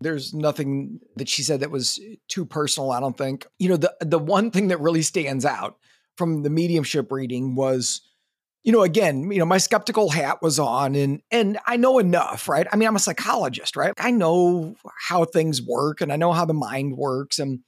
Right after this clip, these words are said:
you know, and she was like, "Oh, uh, you know, I'm getting a, a grandfather." And it's like, "Well, you know, okay, you know, I'm in my forties. The likelihood that I've had a grandfather die is probably pretty high." And it's like, "Okay, yeah, uh, on your mom's side.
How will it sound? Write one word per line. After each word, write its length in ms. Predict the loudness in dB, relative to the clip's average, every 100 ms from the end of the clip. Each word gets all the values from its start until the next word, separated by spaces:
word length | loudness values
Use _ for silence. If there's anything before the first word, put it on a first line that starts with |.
| _ _
you 120 | 2
know, 140 | 4 4
and 80 |
she 100 | 2
was 80 | 0
like, 120 | 0 0
"Oh, 440 | 2 6 6 6
uh, 120 | 4
you 120 | 2
know, 80 | 2
I'm 80 | 2
getting 320 | 4 4 4
a, 220 | 6 4 2 0
a 80 | -2
grandfather." 1000 | 2 2 4 2 2 0 2 0 0 0
And 80 |
it's 140 | 0 0
like, 160 | -2
"Well, 200 | 0 0
you 160 | 0 -2
know, 300 | -2 -6 -8 _ _
okay, 240 | -6 -4 -2
you 140 | 2
know, 300 | 4 6 6
I'm 180 | 4 4
in 160 | 4 2
my 300 | 2 2 2 -2 -6
forties. 920 | 0 4 4 2 0 -2 -2 -2 -4 -6 _ _
The 100 | -2
likelihood 440 | 2 2 4 2 4
that 100 | 2
I've 80 | 2
had 140 | 2
a 40 |
grandfather 600 | 0 -2 -2 -2 0 0
die 300 | 0 -2 0
is 140 | 0 -2
probably 540 | -6 -4 -2 0 0
pretty 300 | 0 0 0
high." 680 | 0 -2 -2 -2 -2 -4 -6 _ -8
And 60 | -2
it's 80 | 0
like, 100 | 2
"Okay, 260 | 2 2
yeah, 280 | 2 0 0
uh, 180 | 2 2
on 200 | 2 2
your 80 | 4
mom's 340 | 4 2 2
side. 300 | -2 -4 -8